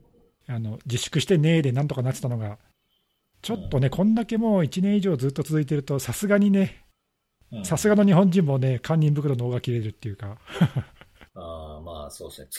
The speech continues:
Speaker 2: そんな長くは続かないですよね。
Speaker 1: ちょっとね。
Speaker 2: こう、精神的にもね、なかなか。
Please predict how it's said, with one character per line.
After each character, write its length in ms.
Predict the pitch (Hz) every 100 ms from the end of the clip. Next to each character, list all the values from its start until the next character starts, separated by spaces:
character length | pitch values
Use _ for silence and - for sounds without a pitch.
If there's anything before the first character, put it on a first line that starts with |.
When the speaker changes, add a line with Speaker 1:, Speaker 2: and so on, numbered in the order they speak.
| 120 120 139 -
Speaker 2:
そ 160 | 113
ん 60 | 120
な 100 | 113
長 280 | 101 127 135
く 100 | 104
は 140 | 82
続 260 | - 101 107
か 140 | 139
な 80 | 131
い 60 |
で 20 | 92
す 80 |
よ 100 | 151
ね。 180 | 175 107
Speaker 1:
ち 200 | 110 -
ょ 40 | 123
っ 0 |
と 40 |
ね。 420 | 110 139 151 156 151
Speaker 2:
こ 40 |
う、 40 | 82
精 320 | - 117 98
神 260 | - 98 95
的 200 | 101 92
に 120 | 92
も 120 | -
ね、 320 | 104 147 151 -
な 100 | 76
か 100 | 76
な 100 | 73
か。 240 | 76